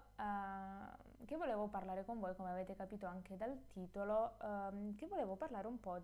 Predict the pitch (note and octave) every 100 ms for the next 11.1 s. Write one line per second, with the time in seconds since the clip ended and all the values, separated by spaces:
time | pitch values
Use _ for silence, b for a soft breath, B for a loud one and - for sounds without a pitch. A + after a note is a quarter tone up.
0 | - F3 F3 F3+ F3 F3 E3+ E3+ - -
1 | - - - - - A3+ A#3 A#3 - -
2 | - - - - - - - - - -
3 | - G3+ C#4 C4+ B3+ B3+ B3+ C4 A3 G#3
4 | G3+ G3 - G3+ F#3+ G3 G3 G#3 G#3 B
5 | B B B B - - A3+ D#4+ F4+ D#4+
6 | D#4+ - B3+ A#3+ A3 A3 G#3+ A3 A#3 G#3+
7 | - D#4+ E4+ D#4 A#3 G#3 G#3 A3+ A#3+ -
8 | - - - A#3 G3+ - - G#3 G3 G3
9 | A#3 G3 F#3 F#3+ F#3+ G#3+ F#3+ G#3 A#3 -
10 | G3 G3 G#3 D4 E4+ A3 G#3 B3+ C4 B3+
11 | G3